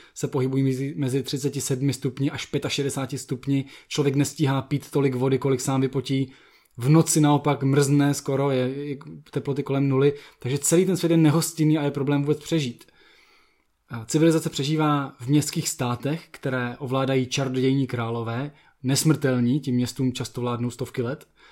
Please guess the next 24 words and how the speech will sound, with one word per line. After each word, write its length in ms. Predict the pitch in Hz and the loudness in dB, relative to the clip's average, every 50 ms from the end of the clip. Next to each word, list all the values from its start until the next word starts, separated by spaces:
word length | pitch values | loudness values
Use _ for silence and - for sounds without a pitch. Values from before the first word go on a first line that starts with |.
| _ _ - _ | _ _ -20 _
Každý 240 | - 139 131 135 156 | -4 -4 -2 0 2
to 80 | 160 156 | 4 4
město 240 | 147 143 - 147 | 4 4 2 0
bojuje 280 | 135 135 135 139 135 135 | 0 2 4 4 4 4
vlastně 240 | 127 127 - - 131 | 2 0 -2 -4 -4
samo 220 | 127 131 131 131 | -2 -2 -2 0
za 100 | 120 123 | 0 -2
sebe, 340 | 120 - 143 123 131 135 123 - - - _ | -2 -2 -2 0 0 0 -2 -4 -10 -18 _
drží 460 | - 131 131 131 151 147 135 135 147 147 | -12 -12 0 2 4 4 4 2 0 0
kousek 380 | - 135 127 - - 135 - | 0 -2 -2 0 -2 -4 -4
té 120 | - 131 127 | -6 -8 -6
pouště, 540 | - 127 123 123 - - - 127 127 123 123 - _ _ _ _ _ - | -2 -2 -2 -2 -4 -2 -2 -2 -2 -2 -6 -12 _ _ _ _ _ -10
eh, 200 | 120 117 113 117 | -8 -8 -6 -4
úrodný, 380 | 147 139 127 131 123 131 143 | -2 -2 -2 -2 -2 -4 -6
úrodný 360 | 151 139 123 120 117 123 123 | -2 -2 -2 0 0 -2 -2
kousek. 420 | 120 - 120 117 - - - - - _ _ _ _ _ _ _ _ _ _ _ _ _ _ _ _ - - | -2 -4 -8 -10 -10 -14 -16 -18 -20 _ _ _ _ _ _ _ _ _ _ _ _ _ _ _ _ -18 -12
A 40 | - | -2
samozřejmě 420 | - 156 156 151 147 156 151 151 | 2 4 4 6 6 6 6 6
v 60 | 139 151 | 4 2
těch 140 | - 135 | -2 -2
městských 300 | 135 135 123 - - 127 | 0 -2 -2 -2 -6 -6
státech 300 | - - 127 117 131 123 | -4 -4 -4 -4 -6 -6
jsou 140 | - - 123 | -6 -8 -10
otroci, 800 | 123 - 160 143 - 156 147 135 139 - - 131 123 123 120 127 | -6 -6 -6 -2 0 0 0 0 -2 -2 0 0 0 0 -2 -6